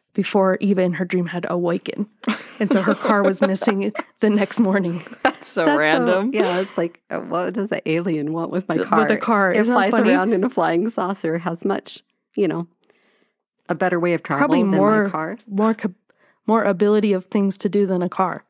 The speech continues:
Speaker 3: Yeah.
Speaker 1: Flying car, I guess. Well,
Speaker 2: And the fact that in her dream they weren't aliens, they were green, weird people.
Speaker 1: green, well, the children were describing them, I guess, as green, weird people, but
Speaker 3: I guess
Speaker 2: Yes.
Speaker 3: little kids might not, who
Speaker 2: No
Speaker 3: haven't been
Speaker 2: aliens.
Speaker 3: exposed to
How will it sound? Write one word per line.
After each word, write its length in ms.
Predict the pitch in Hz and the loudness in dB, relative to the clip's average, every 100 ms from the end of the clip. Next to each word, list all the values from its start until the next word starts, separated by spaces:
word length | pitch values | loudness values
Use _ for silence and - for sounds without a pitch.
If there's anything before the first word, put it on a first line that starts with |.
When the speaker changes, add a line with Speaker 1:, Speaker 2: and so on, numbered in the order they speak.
| _ - | _ -4
Speaker 3:
Yeah. 140 | 156 | 0
Speaker 1:
Flying 220 | 156 196 | 2 2
car, 260 | 185 170 160 | -2 -6 -6
I 40 | |
guess. 140 | 170 - | -10 -8
Well, 140 | 196 | 0
Speaker 2:
And 120 | 196 226 | 2 4
the 100 | 226 | 4
fact 240 | 214 220 | 2 2
that 180 | 190 - | 2 2
in 100 | 185 | 2
her 120 | 196 | 2
dream 240 | 175 170 170 | 0 0 0
they 100 | 160 | 0
weren't 200 | 156 - | -2 -2
aliens, 480 | 165 147 143 165 175 | 0 0 0 -4 -2
they 140 | 165 | 0
were 300 | 156 156 170 _ 180 | 2 2 0 _ -4
green, 380 | 175 185 175 | 0 2 0
weird 280 | 160 175 165 | 0 0 0
people. 160 | - 151 | -4 2
Speaker 1:
green, 420 | 226 233 247 202 - | 4 6 4 0 0
well, 380 | 214 196 190 196 _ _ _ | 4 4 2 -2 _ _ _
the 80 | 202 | -4
children 400 | - 240 202 185 | 0 2 2 2
were 100 | 180 | 2
describing 600 | 170 - - 170 165 165 | 0 -2 0 0 2 2
them, 160 | 160 156 | 0 0
I 100 | 165 | -2
guess, 240 | 156 - | -4 -6
as 140 | 170 | -10
green, 320 | 170 - - - | -6 -6 -4 -4
weird 240 | - 190 | -6 -6
people, 300 | - 220 - | -10 -10 -8
but 240 | 220 - - - | -8 -10 -10 -6
Speaker 3:
I 160 | 185 233 | -2 2
guess 180 | 247 | 0
Speaker 2:
Yes. 60 | 226 | 2
Speaker 3:
little 160 | 208 - | 2 2
kids 280 | - 151 - | 0 -2 2
might 180 | 160 135 | 0 2
not, 240 | 151 - - _ _ _ - | 0 -2 -12 _ _ _ 0
who 140 | 175 | 2
Speaker 2:
No 100 | 180 | 4
Speaker 3:
haven't 300 | 175 185 170 | 4 4 4
been 140 | 175 170 | 6 6
Speaker 2:
aliens. 200 | 170 165 | 4 2
Speaker 3:
exposed 480 | 180 185 175 - | 4 4 2 -4
to 280 | - 180 165 | 0 0 0